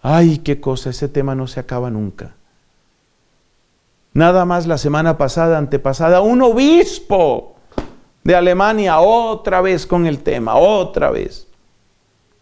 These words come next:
Tenemos que volver a discutir el tema. Fue declarado de manera clara, diáfana, razonada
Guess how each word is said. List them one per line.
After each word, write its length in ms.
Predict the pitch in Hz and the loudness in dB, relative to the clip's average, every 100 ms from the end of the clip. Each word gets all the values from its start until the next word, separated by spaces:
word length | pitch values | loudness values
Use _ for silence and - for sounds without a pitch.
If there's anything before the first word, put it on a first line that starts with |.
| _ _ _ _ _ | _ _ _ _ _
Tenemos 460 | - 175 196 269 294 | -2 2 2 2 0
que 80 | 262 | 0
volver 320 | 226 190 196 | 2 2 2
a 80 | 208 | 0
discutir 460 | 190 - 156 180 | -2 -6 -6 -4
el 160 | 170 156 | -4 -4
tema. 400 | 160 135 113 120 _ _ _ _ _ _ _ _ _ _ _ _ _ _ | -6 -6 -8 -16 _ _ _ _ _ _ _ _ _ _ _ _ _ _
Fue 200 | - 180 | 0 2
declarado 720 | 226 233 175 131 127 175 214 | 2 0 0 0 2 2 2
de 80 | 151 | 0
manera 460 | 139 123 143 175 170 | 0 0 -2 -2 -4
clara, 680 | 156 151 190 170 110 - _ _ _ _ _ _ _ _ _ _ _ _ _ _ _ - | 0 2 2 -2 -6 -14 _ _ _ _ _ _ _ _ _ _ _ _ _ _ _ -4
diáfana, 800 | 98 156 202 - 214 180 104 101 _ - | 0 2 0 0 -2 -2 -4 -10 _ -2
razonada 1040 | 156 170 139 175 147 196 262 226 - - | 0 0 0 0 0 0 0 -2 -6 -10